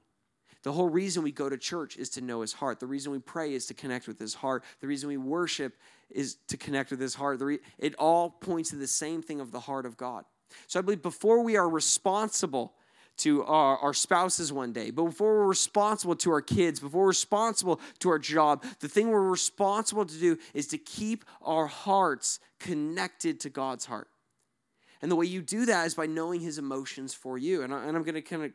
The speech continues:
develop it. I'm gonna, I'm sorry, I'm gonna sound like a, like a hammer just beating the, the same nail a bunch of times, 'cause I've just got, I, we gotta drill this into our hearts. Uh, and so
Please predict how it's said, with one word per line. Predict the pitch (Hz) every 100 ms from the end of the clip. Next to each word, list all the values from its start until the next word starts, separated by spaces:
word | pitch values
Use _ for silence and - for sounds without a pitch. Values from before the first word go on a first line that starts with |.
| -
develop | 151 135 135 135
it. | 120
I'm | 139
gonna, | 156 135
I'm | 156
sorry, | 165 147
I'm | 139
gonna | 160 143
sound | 151 143
like | 131 123
a, | 117 _ _ _ _
like | 123 120
a | 120
hammer | 151 143 135
just | 123 120
beating | 131 123 135
the, | 123
the | 117 120
same | - 127 127
nail | 127 123 120
a |
bunch | 120 127 120
of |
times, | 120 117 117
'cause | 117
I've | 123
just | 127
got, | 110
I, | 139
we | 135
gotta | 131 139 147
drill | 139 127 131 131
this | 123 -
into | 123 113 110
our | 107
hearts. | 123 120 - - _ - -
Uh, | - _ 151
and | 160
so | 196 170